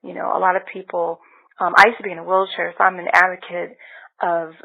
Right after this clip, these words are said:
um, you know, being in a wheelchair and the, and the challenges and, and the beautiful things that come with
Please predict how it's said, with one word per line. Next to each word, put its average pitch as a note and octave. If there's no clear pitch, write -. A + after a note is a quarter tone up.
um, D#3
you G3
know, D#3+
being G#3
in G3
a F#3+
wheelchair E3+
and D#3
the, D#3+
and -
the E3
challenges F#3
and, E3
and F3+
the F3
beautiful F3+
things E3+
that -
come D#3+
with E3